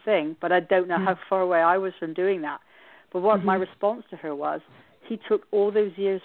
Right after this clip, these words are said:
Speaker 1: from you, now he's taken another fifteen, and he's not even here to know it."
Speaker 2: Mm-hmm.
Speaker 1: So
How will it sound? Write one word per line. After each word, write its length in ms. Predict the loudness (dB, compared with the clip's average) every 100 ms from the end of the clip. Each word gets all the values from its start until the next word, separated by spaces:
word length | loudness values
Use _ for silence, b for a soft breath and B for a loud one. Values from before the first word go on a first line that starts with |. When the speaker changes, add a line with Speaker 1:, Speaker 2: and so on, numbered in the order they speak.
| -6
Speaker 1:
from 200 | -6 -2
you, 220 | -2 -4
now 220 | -6 -4
he's 100 | -4 -4
taken 300 | -4 -4 -6
another 260 | -4 -4 -4 -6
fifteen, 460 | -10 -6 -4 -2
and 100 | -2
he's 120 | -2 -2
not 180 | -2
even 220 | -2 -4 -4
here 160 | -4
to 140 | -4 -2
know 220 | 0 0
it." 160 | -4 -14 _ _ _ _ _ -12
Speaker 2:
Mm-hmm. 260 | -8 -8 -8 -8 0
Speaker 1:
So 340 | 4 4 4